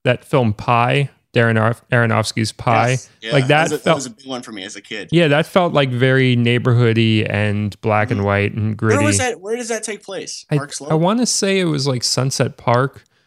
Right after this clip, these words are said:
Speaker 2: Okay,
Speaker 1: 'Cause there was,
Speaker 2: yeah,
Speaker 1: like,
Speaker 2: that
Speaker 1: that, like, Chinatown crossover to it. Like, I
Speaker 2: Right,
Speaker 1: remember.
Speaker 2: right.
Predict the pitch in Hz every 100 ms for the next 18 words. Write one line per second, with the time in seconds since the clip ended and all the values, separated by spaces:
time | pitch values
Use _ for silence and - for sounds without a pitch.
0 | _ - 160 151 127 151 151 151 143 143
1 | 127 127 113 - 143 135 139 - 127 120
2 | 110 - 113 113 - 127 120 127 - 139
3 | 135 131 - - 120 120 123 123 127 123
4 | 123 120